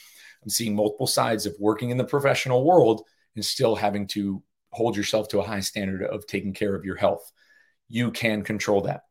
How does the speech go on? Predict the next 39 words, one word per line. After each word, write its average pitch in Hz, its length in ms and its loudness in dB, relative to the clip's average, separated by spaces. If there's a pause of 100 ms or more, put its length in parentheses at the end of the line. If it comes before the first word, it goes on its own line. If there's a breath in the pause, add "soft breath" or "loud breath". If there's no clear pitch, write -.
(360)
You 104 140 -2
can 107 120 -2
dial 110 180 6
back. 107 240 4
And 110 100 0
this 107 100 0
has 104 160 0
nothing 120 280 2
to 127 40 2
do, 127 240 -2
this, 104 300 2
you, 107 220 -2
doesn't 110 280 2
mean 110 180 2
being 101 200 0
restrictive. 143 560 -2
You 101 60 2
don't 104 140 2
need 107 120 0
to 92 60 -8
just - 260 -4
go 110 160 4
keto, 135 540 2
cut - 200 8
out 101 200 2
meat, 143 280 4
go 110 120 2
vegan. 131 400 0 (200 loud breath)
You 135 100 2
don't 156 80 8
need 143 80 4
to 123 40 0
do 127 100 2
any 117 180 4
of 98 40 0
that. - 160 -8 (300)
There's 107 200 2
a 107 60 0
simple 123 580 0